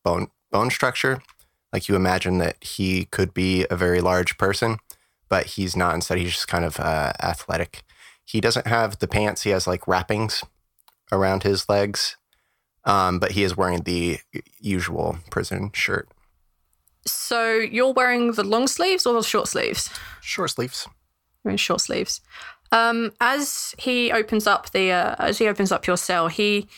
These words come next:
Speaker 2: looks you up and down, and you realise, um, he gives you a bit of a frown as he looks at, at your shirt, especially around the, the, you know, the, the, um, the collar line, and he gives you a bit of a frown, and he says, "You, you've ru-, ru-, ruined another one. L-, L-, Lyndon's not,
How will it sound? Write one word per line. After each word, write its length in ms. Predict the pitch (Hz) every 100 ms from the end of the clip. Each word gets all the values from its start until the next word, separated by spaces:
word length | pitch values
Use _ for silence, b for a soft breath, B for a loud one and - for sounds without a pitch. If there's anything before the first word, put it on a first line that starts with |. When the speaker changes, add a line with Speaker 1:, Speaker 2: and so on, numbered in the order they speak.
| B B -
Speaker 2:
looks 300 | 233 240 -
you 80 |
up 140 | 226 -
and 100 | 208
down, 320 | 196 185 175
and 160 | 175 190
you 80 | 190
realise, 720 | 214 214 220 214 - - -
um, 560 | - 175 170 170 175 170 -
he 320 | - 190 214
gives 240 | 214 208
you 60 | 220
a 40 |
bit 140 | 214 190
of 60 |
a 60 | 180
frown 360 | - 180 170
as 100 | 170
he 100 | -
looks 300 | 180 180 -
at, 200 | 175 - _ -
at 140 | 175
your 100 | 180
shirt, 380 | - 170 180 - -
especially 400 | 165 - 185 170
around 160 | 165
the, 100 | 160 160
the, 220 | 165 156
you 100 | -
know, 120 | 156 156
the, 280 | 156 87 -
the, 200 | 160 160
um, 260 | 156 156 160
the 120 | 175
collar 220 | - 190
line, 240 | 190 208 208 B B B B B -
and 260 | 190 185 180
he 80 |
gives 200 | 196 220
you 80 | 220
a 20 |
bit 140 | 214 190
of 60 |
a 40 | 175
frown, 320 | - 175 165
and 60 | 165
he 60 |
says, 440 | 160 180 165 - - - _ _ B _
"You, 180 | 214 208
you've 200 | 214 220
ru-, 180 | 226 -
ru-, 120 | 214 202
ruined 280 | 220 214 190
another 280 | 190 185
one. 300 | 170 165 165 - -
L-, 80 | -
L-, 140 | - 202
Lyndon's 440 | 202 214 202 170 190
not, 220 | 180